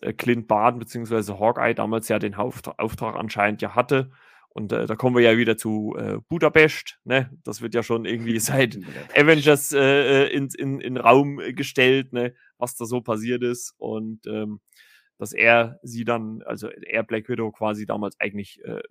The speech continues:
Speaker 1: ja, töten sollte, ne? Und, äh, das aber dann nicht konnte, weil er gemerkt hat, dass sie eigentlich aus diesem ganzen, ja, äh, Mörder, ähm, ähm, Game da irgendwie raus wollte und ihr dadurch halt eine zweite Chance gegeben hat. Und dadurch ist sie ja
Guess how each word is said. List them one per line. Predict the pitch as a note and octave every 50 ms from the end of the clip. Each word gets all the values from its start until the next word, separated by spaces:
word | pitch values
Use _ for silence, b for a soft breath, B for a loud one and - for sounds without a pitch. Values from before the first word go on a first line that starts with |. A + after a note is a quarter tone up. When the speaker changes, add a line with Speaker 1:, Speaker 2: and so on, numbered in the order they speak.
| - A#1+ - -
Speaker 1:
ja, | G2+ G2 F#2+ G2 _ _ _
töten | - A#2+ C3+ C#3+ D3 D3 D3+ C#3+ C#3+ D3 - _ _ _ _
sollte, | G#2+ G#2 A2+ A2+ B2 C#3 C3 - D3 C3+ C3+ C3 _ _ _ _ _ _ _
ne? | - G#2+ A2 A#2 - _ b b b b b b b b b b b _ _
Und, | - A2 G#2 G#2 G#2 G#2 -
äh, | F#2+ G2+
das | - A2 A2
aber | A2+ G#2+ G#2+
dann | G#2 G#2+ G#2
nicht | G#2+ G#2 -
konnte, | - - A2 A#2 B2 A#2+ G#2+
weil | G#2 G2
er | G#2 A2
gemerkt | G2+ G#2 G#2 G#2 A2 -
hat, | A#2 G#2 -
dass | G#2+ G2
sie | - A2 -
eigentlich | - G#2+ A2 G#2+ G#2 G#2
aus | G2 -
diesem | - G#2 G#2+ - - A2
ganzen, | - G#2 G#2+ G#2+ A2+ A2 A2 G#2+ G#2 G#2 G#2 A2 G#2+ - -
ja, | - - F#2+ F#2 G2 G#2 G#2+ G2+ -
äh, | - E2+ F#2+ F#2+ G#2 G#2
Mörder, | G#2 G2+ G#2 G#2+ A2 A2+ A#2+ A#2+ A#2+ A#2 A2+ A2+ A2 A2 A2 A2 G#2 - - G#2 A2 - -
ähm, | G2+ G#2 G2+ G2+ G2+ G2+ G2+ G2+ - -
ähm, | - G1+ G1+ - - - - - - - _ _ _ _ _ _ _ _
Game | - G#2+ G#2+ A#2 A#2+ A#2+ A#2+ A2+
da | A2 G2 C#2+
irgendwie | B1 F#2 A#2 A2+ G#2+ G#2+
raus | G#2+ G2+ G2 G2+ A#2 B2 - -
wollte | A2 A2 A2+ A2+ A#2 A2+ b b b b b b b b _
und | - A2+ G#2+
ihr | G#2 G2
dadurch | - G2 F#2+ G#2+ G#2+ - -
halt | G#2 G#2 G2+
eine | G#2 G2+
zweite | - - - G2+ G2+ G2+
Chance | - - A2 A2 A2 - -
gegeben | _ G#2+ G#2+ G#2 G#2 G#2
hat. | G#2 G#2+ G2 -
Und | G2 G2 -
dadurch | G#2 G2+ G#2 G#2 G2+ - _
ist | - B2 - -
sie | - A#2
ja | A2+ G#2+ G#2+ A2